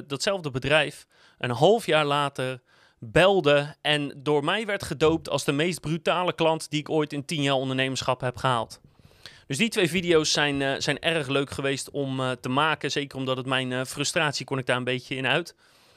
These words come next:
Los van andere leuke video's qua, qua stories als, eh, bijvoorbeeld de medewerkster die we na één week, eh, op staande voet ontsloegen omdat die, eh, ja, dingen deed die niet mochten. Hè, dat kan je ook op dit kanaal vinden.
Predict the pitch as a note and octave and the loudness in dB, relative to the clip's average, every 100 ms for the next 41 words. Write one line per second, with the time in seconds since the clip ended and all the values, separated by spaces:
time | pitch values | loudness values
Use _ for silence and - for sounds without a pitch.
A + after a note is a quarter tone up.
0 | _ C3+ E3+ F#3 D#3+ C3+ E3 D3 D3 C#3+ | _ 0 2 2 -2 0 2 2 2 0
1 | B2+ D3+ C#3 C3+ B2+ - - C#3+ - C#3+ | -6 -6 -2 -2 -2 -6 -4 -4 -2 -4
2 | - D#3 C3+ C3+ - C3+ B2+ - C3 B2 | -2 0 2 0 2 0 0 0 0 0
3 | - - - D3+ A3+ F#3 D3 F#3+ A#3+ G#3+ | -6 -16 -6 0 2 2 0 0 2 4
4 | F#3+ - E3+ F3 D#3+ D#3 D3+ D#3+ D3+ C#3+ | 2 0 -8 -6 -4 -2 0 -2 0 0
5 | C3+ D3+ C3+ C3 B2 - C#3+ - - D3 | 0 2 4 4 0 -6 -8 -4 0 2
6 | C#3 C#3+ - C#3 B2 - D3 C3 C3+ B2+ | 0 -4 -8 -6 -4 -2 0 2 0 0
7 | - C3+ B2+ B2+ - B2+ A#2+ A#2+ A2+ B2+ | -2 -2 0 0 0 -2 0 0 0 2
8 | C3+ G#2+ _ - C3 E3+ C#3+ C#3 - F3 | 0 0 _ -6 0 2 4 2 0 -2
9 | C#3+ G#3 - C3+ - _ - - F#3 D#3 | 2 2 2 -4 -6 _ -10 -4 -2 0
10 | - F#3 G3 A3 A3+ - G3 F3 D3 B2 | 4 4 2 -2 -2 0 4 4 2 -2
11 | A#2 | -4